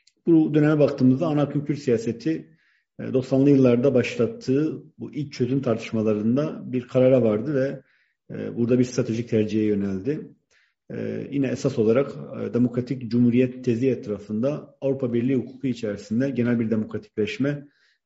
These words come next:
ve bunun içerisinde Kürtlerin, e, kültürel ve dilsel haklarının tanınmasıyla, e, sorunun çözülebileceğini ve şiddet meselesinin ortadan kalkabileceğini iddia etti ve buna uygun bir pozisyon aldı.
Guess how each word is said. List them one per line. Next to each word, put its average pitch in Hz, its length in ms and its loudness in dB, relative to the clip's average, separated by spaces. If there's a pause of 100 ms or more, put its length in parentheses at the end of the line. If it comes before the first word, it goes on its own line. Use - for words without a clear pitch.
ve 120 120 2
bunun 127 140 6
içerisinde 127 540 2
Kürtlerin, 143 600 -6
e, 110 160 -14
kültürel 120 480 -2
ve 123 100 2
dilsel 113 280 -2
haklarının 123 300 -2
tanınmasıyla, 113 880 -4 (560)
e, 107 320 -8
sorunun 131 340 0
çözülebileceğini 123 840 0
ve 139 80 -4
şiddet - 300 -10
meselesinin 117 520 -8
ortadan 131 320 -6
kalkabileceğini 110 640 -4
iddia 98 260 -8
etti 98 200 -8
ve 139 140 2
buna 123 100 4
uygun 113 240 2
bir 110 100 0
pozisyon 104 340 -6
aldı. 98 440 -4